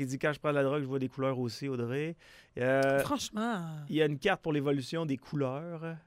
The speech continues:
Speaker 1: C'est plate, mais Audrey a perdu sa crédibilité quand elle l'a dit dans sa famille. <laughs> Voyons. Euh, les expressions de la famille à Audrey ne sont pas des références. Jim qui dit ça. Amélie, qu'est-ce qu'elle dit ?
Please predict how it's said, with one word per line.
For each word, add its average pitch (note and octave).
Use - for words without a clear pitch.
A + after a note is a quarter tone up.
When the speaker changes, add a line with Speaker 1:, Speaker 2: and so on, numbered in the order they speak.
Speaker 1:
C'est -
plate, D#3+
mais C#3
Audrey C3
a -
perdu B2
sa C#3+
crédibilité B2+
quand C#3
elle B2+
l'a B2+
dit B2+
dans C3+
sa C3
famille. C3
<laughs> -
Voyons. A3+
Euh, G3+
les F3
expressions G#3+
de C4+
la F3+
famille G3+
à G3+
Audrey F3
ne A3
sont E3+
pas G3+
des F#3+
références. E3
Jim D#3
qui A#2
dit G#2
ça. D3
Amélie, F3
qu'est-ce A3
qu'elle C#3+
dit ? G#2